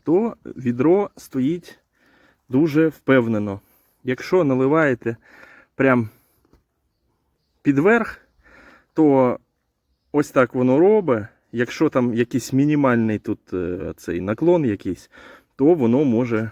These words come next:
ось так от зробити, ось так, і перелитись. Тобто найкращий варіант або ставити на рівну поверхню, і тоді можна наливати прям під верх. Якщо поверхня ось така, як в мене, трішечки під кутом, або якийсь там схил чи нахил,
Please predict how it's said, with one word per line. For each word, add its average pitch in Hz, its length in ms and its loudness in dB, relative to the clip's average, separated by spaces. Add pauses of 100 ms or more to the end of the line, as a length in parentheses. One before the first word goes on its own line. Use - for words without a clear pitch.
(140)
ось 101 180 -14
так 98 220 -6
от 98 80 -8
зробити, 113 560 -6 (440)
ось - 200 -12
так, - 260 -16 (640)
і 180 140 -2
перелитись. 127 1080 0 (120)
Тобто 120 300 -6
найкращий 151 580 -2
варіант 156 400 -2
або 143 260 -2
ставити 117 560 -2 (520)
на 120 300 2
рівну 127 440 0
поверхню, 113 580 0 (100)
і 147 180 -2
тоді 117 320 -2
можна 113 340 -2
наливати 104 540 -2
прям 101 340 -2
під 117 140 -10
верх. 208 340 -2 (360)
Якщо 123 300 0
поверхня 139 440 0
ось 117 140 -8
така, 131 240 -2
як 113 240 -2
в - 20 -2
мене, 120 320 0
трішечки - 560 -8
під 113 300 -4
кутом, 170 420 -2
або 101 280 -4
якийсь 98 340 -6
там 98 160 -10
схил 165 380 0
чи - 180 -10
нахил, 123 500 -4